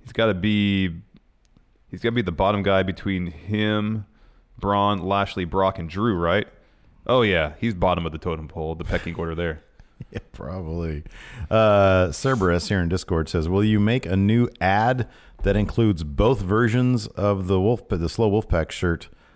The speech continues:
Speaker 2: like the Taker shirt?" Um, will I make a new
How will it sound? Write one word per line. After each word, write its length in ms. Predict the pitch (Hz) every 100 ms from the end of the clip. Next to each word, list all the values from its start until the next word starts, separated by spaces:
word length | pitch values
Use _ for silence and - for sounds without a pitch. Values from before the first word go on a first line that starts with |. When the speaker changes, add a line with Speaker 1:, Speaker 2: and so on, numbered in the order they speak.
| _
Speaker 2:
like 280 | - 90 98
the 180 | 95 90
Taker 400 | - 110 110 98
shirt?" 460 | - 85 67 - - _ _ _ _ _ _ _ _ _ _ _ -
Um, 920 | 78 76 76 73 73 71 71 71 69 67 - _ _ _ _ _ _ _ _ _ -
will 140 | 80 82
I 100 | 82
make 200 | 98 101
a 60 |
new 300 | 80 90 87